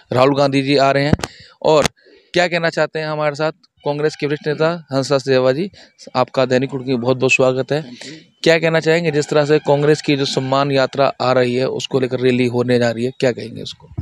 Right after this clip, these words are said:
Speaker 2: अ, सोलह दिसंबर को उत्तराखंड विजय सम्मान रैली का आयोजन किया जा रहा है, जिसमें हमारे पूर्व राष्ट्रीय अध्यक्ष, अ, राहुल गांधी जी आ रहे हैं। इस तारीख में हम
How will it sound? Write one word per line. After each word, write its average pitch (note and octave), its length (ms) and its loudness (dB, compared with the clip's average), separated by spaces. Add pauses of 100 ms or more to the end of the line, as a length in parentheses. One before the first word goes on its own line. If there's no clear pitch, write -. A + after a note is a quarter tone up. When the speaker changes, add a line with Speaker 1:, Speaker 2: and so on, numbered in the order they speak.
(420)
Speaker 2:
अ, C#3+ 280 2 (340)
सोलह E3+ 440 4
दिसंबर E3+ 460 2
को D#3+ 280 0 (640)
उत्तराखंड F#3 760 0 (240)
विजय D3 420 2
सम्मान C#3+ 400 0
रैली C#3+ 200 4
का D3+ 80 2
आयोजन C3 340 2
किया B2 220 2
जा C3 160 2
रहा A#2 100 0
है, B2 140 -6 (320)
जिसमें C#3+ 260 -4
हमारे C#3 460 0 (280)
पूर्व D3 220 4
राष्ट्रीय C#3 300 0
अध्यक्ष, B2+ 420 -2 (600)
अ, A2+ 220 -4 (800)
राहुल C#3 240 6
गांधी C#3+ 260 4
जी D#3 120 2
आ B2 160 2
रहे D#3+ 140 2
हैं। A2 200 -2 (580)
इस F3 160 4
तारीख G3 260 2
में G#3 200 -2
हम F#3+ 420 -2